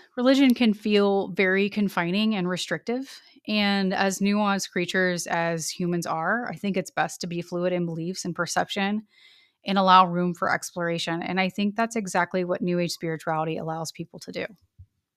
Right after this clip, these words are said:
So having said some positives about New Age spirituality,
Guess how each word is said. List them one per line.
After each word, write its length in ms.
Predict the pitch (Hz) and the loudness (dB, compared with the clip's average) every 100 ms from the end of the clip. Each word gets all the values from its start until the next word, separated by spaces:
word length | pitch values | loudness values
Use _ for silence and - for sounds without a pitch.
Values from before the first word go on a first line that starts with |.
| _ _ _ _ _ - | _ _ _ _ _ -14
So 160 | - 208 | -2 4
having 240 | 240 269 | 6 6
said 180 | 240 226 | 4 2
some 140 | 220 | 2
positives 420 | 196 180 185 185 180 | 8 8 8 2 2
about 240 | 175 160 | 2 2
New 140 | 175 | 2
Age 100 | 175 | -2
spirituality, 720 | 175 170 165 151 143 160 175 | -2 -4 -4 0 0 0 -8